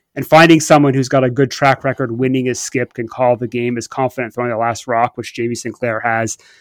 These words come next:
That's very hard to do too. So my, my thought was actually, "Oh, that might make an interesting pairing." That, that kind of obviously went nowhere and shows how little,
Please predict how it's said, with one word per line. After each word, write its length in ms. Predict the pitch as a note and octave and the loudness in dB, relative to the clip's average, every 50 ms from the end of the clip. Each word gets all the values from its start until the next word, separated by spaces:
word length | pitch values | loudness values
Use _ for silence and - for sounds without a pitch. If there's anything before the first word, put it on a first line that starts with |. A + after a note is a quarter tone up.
| _ _ _ _ _ | _ _ _ _ _
That's 180 | - B2+ - - | -6 -6 -6 -4
very 320 | - B2+ C#3 C3 C3 C3 | 0 2 4 4 4 4
hard 260 | A#2+ B2 B2+ B2+ A#2+ - | 2 2 0 -2 -2 -4
to 60 | - | -8
do 200 | G#2 - A#2+ A2+ | -8 -6 -6 -6
too. 400 | A2 - - C3 C3 C3 C3 B2+ _ _ _ _ _ _ _ | -6 -2 2 4 6 6 4 2 _ _ _ _ _ _ _
So 160 | - - C#3+ | -4 -2 4
my, 220 | C#3+ F3 A3 F#3 D3+ | 6 6 6 6 6
my 200 | E3 F3 G#3 A3+ | 6 6 6 8
thought 220 | A3+ G3+ F3 D3 | 8 6 6 6
was 120 | D3 B2+ | 6 4
actually, 280 | C#3+ C3 - - B2 A#2+ | 2 0 0 -4 -10 -2
"Oh, 240 | - E3+ A#3 C4+ A#3+ E3+ | 2 4 6 6 6 6
that 200 | F#3+ B3 D#4 D#4 | 6 4 4 4
might 220 | C#4+ C#4+ C4 G3+ | 2 2 2 2
make 240 | F3+ E3 D3 C#3+ D3+ | 2 2 2 2 2
an 60 | C3+ | 0
interesting 340 | B2 G#2 - - - A2 G#2 | 0 0 -4 -8 -8 -8 -8
pairing." 380 | - A2 G#2 G2+ G#2+ G#2+ A#2 A#2 | -6 -4 -4 -4 -2 -4 2 4
That, 260 | D3 D#3 C#3+ B2 - | 4 4 4 2 -2
that 140 | D3+ C#3+ - | -2 -2 -2
kind 180 | - D3+ C#3 | -2 -2 -2
of 60 | C3+ B2+ | 0 0
obviously 400 | C3+ C3+ B2+ B2 - - C#3 B2 | -2 -2 -2 -4 -8 -8 -8 -8
went 220 | B2 B2 A#2 - _ | -8 -10 -12 -14 _
nowhere 520 | A#2+ A#2 A#2 A#2+ A#2+ A#2+ B2+ D3 D3+ - - | -14 -12 -10 -8 -8 -6 -6 -8 -8 -10 -14
and 100 | C3 A#2 | -18 -16
shows 260 | - - B2 A#2+ - | -12 -10 -10 -10 -10
how 160 | - B2+ A#2+ | -10 -10 -8
little, 400 | A#2 A#2 B2 A#2+ B2+ A#2+ A#2 A2+ | -8 -6 -8 -6 -6 -6 -8 -8